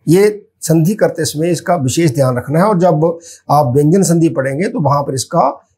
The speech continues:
विशेष महत्व आपको प्रतिपादित होगा। स्वरों के अंदर, म के अंदर, क्योंकि यहाँ ओ सम्मिलित है ओ, ओ, म में, और यहाँ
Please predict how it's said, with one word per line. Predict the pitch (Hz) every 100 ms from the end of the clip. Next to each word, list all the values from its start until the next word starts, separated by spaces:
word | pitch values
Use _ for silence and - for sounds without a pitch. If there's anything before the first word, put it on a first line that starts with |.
| -
विशेष | 131 151 - 196 208 196
महत्व | 151 127 - 143
आपको | 131 123 185 370 -
प्रतिपादित | 165 139 123 113 110 -
होगा। | 113 95 - _ _ _ - -
स्वरों | - 160 175 220
के | -
अंदर, | 202 196 220 240 _ _ _ _ _ -
म | 123 139 175 202
के | 196
अंदर, | 196 180 214 208 - -
क्योंकि | 160 180
यहाँ | 190 185 175 - - -
ओ | 190 226 226 - _ - - _ _ _
सम्मिलित | - 147 143 214 185
है | 180
ओ, | 170
ओ, | 170 - - - _ _ _ _ _
म | 151 151 170
में, | 175 - - _ _ _ _ _
और | 151 180
यहाँ | 180 170 196 - -